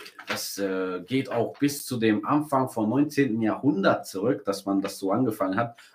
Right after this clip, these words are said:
Hatte natürlich einen sehr gu-, großen Wow-Effekt, das damals, weil, ähm, nicht alle Menschen wussten, wie jetzt die, die, äh, Glasherstellung ist und so.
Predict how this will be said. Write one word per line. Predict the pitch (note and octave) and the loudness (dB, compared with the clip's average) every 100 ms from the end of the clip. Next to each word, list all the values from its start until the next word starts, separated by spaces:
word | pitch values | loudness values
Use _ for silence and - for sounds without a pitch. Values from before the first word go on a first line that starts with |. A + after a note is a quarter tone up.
| _ | _
Hatte | - E3 - | -2 -2 4
natürlich | E3 C#3 C#3+ C3 - | 4 6 4 2 0
einen | A2+ | 0
sehr | G#2 F#2+ A#2+ B2+ G2+ | 0 0 4 6 4
gu-, | - A#2 C3 - | 2 0 0 -6
großen | - A#2+ C3+ - A2+ G#2 | -6 2 2 4 2 2
Wow-Effekt, | - F2 F#2+ A2+ G2+ F2 - - - - - - - - | 0 0 4 6 6 4 -4 -10 -8 -10 -12 -18 -16 0
das | F#2+ A2+ G#2 | 2 2 0
damals, | F#2 F#2+ F#2+ G#2+ C3+ C3 - - - _ | 0 2 2 2 2 0 -12 -20 -20 _
weil, | F2+ F#2 F#2 F2+ F2+ | 0 0 2 0 0
ähm, | F2+ F2+ F2+ F2 _ _ _ - - - - | -2 -4 -6 -10 _ _ _ -20 -20 -16 -4
nicht | F#2+ G2+ - | -2 -2 -2
alle | G2 G#2+ | 0 2
Menschen | G#2+ G2+ G2 G2+ | 4 2 2 0
wussten, | F#2+ F#2+ F#2+ | 0 -2 -4
wie | F2 F2+ | -2 -2
jetzt | F2+ - | -2 -6
die, | E2+ F2 E2+ - - _ _ | -8 -6 -6 -10 -20 _ _
die, | D#2+ E2 D#2+ C#2+ | -8 -6 -6 -6
äh, | D#2 D2+ D2 D2 C2+ | -6 -8 -10 -12 -12
Glasherstellung | E2 G2+ G2 - G2 F2+ - F2 F2 | 0 4 4 2 -2 -2 -4 -6 -6
ist | F2 E2 | -6 -8
und | F2 D#2+ | -10 0
so. | G#2 A2 | 2 2